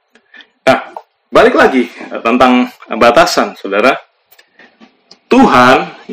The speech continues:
juga menghormati dan menjaga batasan terhadap kita. Tuhan tuh nggak semena-mena, Tuhan tuh tidak memaksa kita. Kasih Tuhan tanpa batas, amin. Oleh karena itu, Tuhan menetapkan batasan untuk kita,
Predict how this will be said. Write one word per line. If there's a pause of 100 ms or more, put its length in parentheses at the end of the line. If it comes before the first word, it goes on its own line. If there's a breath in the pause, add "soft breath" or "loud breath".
(460)
juga
menghormati
dan
menjaga
batasan
terhadap (560)
kita. (960)
Tuhan
tuh
nggak
semena-mena,
Tuhan
tuh
tidak
memaksa
kita. (1000 soft breath)
Kasih
Tuhan
tanpa
batas,
amin. (560 loud breath)
Oleh
karena
itu,
Tuhan
menetapkan
batasan
untuk
kita,